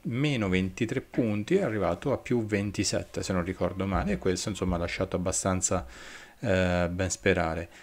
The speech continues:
Detto questo, i mercati sono abbastanza contrastati. Stanotte l'Asia ha chiuso in maniera positiva, eh, tranne il Giappone, poi l'Europa si sta muovendo,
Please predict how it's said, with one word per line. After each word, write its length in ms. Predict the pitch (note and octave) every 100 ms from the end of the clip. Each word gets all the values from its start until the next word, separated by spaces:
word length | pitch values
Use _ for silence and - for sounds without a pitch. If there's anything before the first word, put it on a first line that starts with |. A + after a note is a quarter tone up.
| - - - - -
Detto 300 | D#3+ D3+ G3
questo, 280 | G#3+ F#3 A#2
i 40 |
mercati 380 | A2+ A2+ D#3 G#2
sono 180 | A2 G2+
abbastanza 560 | G2 - - B2+ -
contrastati. 720 | G2+ F#2+ F#2+ F#2 - A2 F#2+
Stanotte 420 | F#2 G#2 A2 A2
l'Asia 300 | G#2+ A2+ G#2+
ha 40 | G2+
chiuso 300 | G#2+ G2 A2
in 120 | G2+
maniera 340 | F#2+ G2+ G#2
positiva, 920 | F#2+ - - C3 - E3+ F3 F#3 F#3+ F#3 - -
eh, 460 | A2+ G2+ F#2+ F#2 F#2+
tranne 300 | - A2 G2
il 100 | F#2
Giappone, 680 | F#2+ A#2+ - D#3 C#3+ A2+ G2
poi 240 | - A2
l'Europa 800 | G#2 G2+ G#2+ - G2+ F#2+ F#2 F#2
si 180 | F#2 -
sta 200 | - -
muovendo, 960 | G#2 G#2 G#2 G#2 G2 F#2+ F#2 F#2 F2